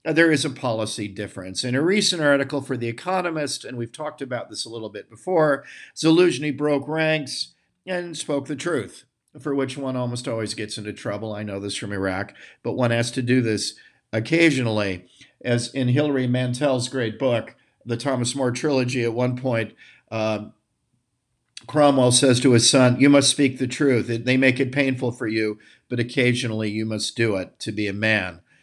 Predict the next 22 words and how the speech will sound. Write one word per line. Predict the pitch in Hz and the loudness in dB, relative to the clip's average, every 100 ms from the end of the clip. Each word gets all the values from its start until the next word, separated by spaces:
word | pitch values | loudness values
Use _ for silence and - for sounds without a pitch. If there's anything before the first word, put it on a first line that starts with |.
| _ _ | _ _
And | - 156 | -4 0
I | 120 | 0
think | 117 101 | -2 -4
that's | 95 - | -6 -6
exactly | 92 98 87 - 127 | -10 -8 -8 -6 0
right. | 165 139 | 2 2
And | 127 127 | 2 0
Zaluzhny | 131 143 135 156 151 | 2 2 2 0 2
did | 226 233 135 | 4 6 2
in | 120 | 0
this | 127 113 | -4 -6
case. | 143 139 156 | -6 -6 -4
He | 139 | -6
broke | 131 147 160 | -2 0 0
with | 170 139 | -2 -8
ranks | 123 131 147 160 - _ _ _ _ - | -6 -6 -6 -10 -16 _ _ _ _ -8
and, | 123 123 | -4 -4
and | 123 127 | -4 -4
the | |
president's | 123 139 127 127 123 123 | -4 -4 -4 -4 -6 -4
happy | 143 165 160 127 | -2 -2 -4 -6
talk, | 127 113 110 139 | -6 -6 -6 -8